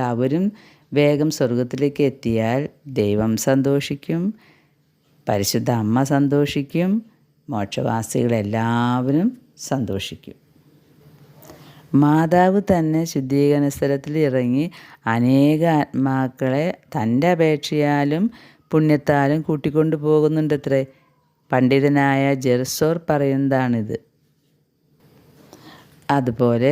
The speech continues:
തൻ്റെ ഉത്തരീയം ധരിച്ച് മരണം പ്രാപിക്കുന്നവരെ താമസം കൂടാതെ ശുദ്ധീകരണ സ്ഥലത്ത് നിന്ന് രക്ഷിക്കുന്ന മൂന്നാം ഇന്നസെന്റ് മാർപ്പാപ്പ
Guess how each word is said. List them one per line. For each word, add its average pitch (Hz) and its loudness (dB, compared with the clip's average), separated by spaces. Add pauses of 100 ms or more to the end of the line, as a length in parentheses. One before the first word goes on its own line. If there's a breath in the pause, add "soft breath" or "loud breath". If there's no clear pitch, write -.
തൻ്റെ 147 0
ഉത്തരീയം 120 0
ധരിച്ച് 131 0
മരണം 131 -2
പ്രാപിക്കുന്നവരെ 131 0 (640 loud breath)
താമസം 135 0
കൂടാതെ 156 2
ശുദ്ധീകരണ 151 0
സ്ഥലത്ത് 143 -6
നിന്ന് 156 -2
രക്ഷിക്കുന്ന 147 -2
മൂന്നാം 139 0
ഇന്നസെന്റ് 143 -2
മാർപ്പാപ്പ 143 -2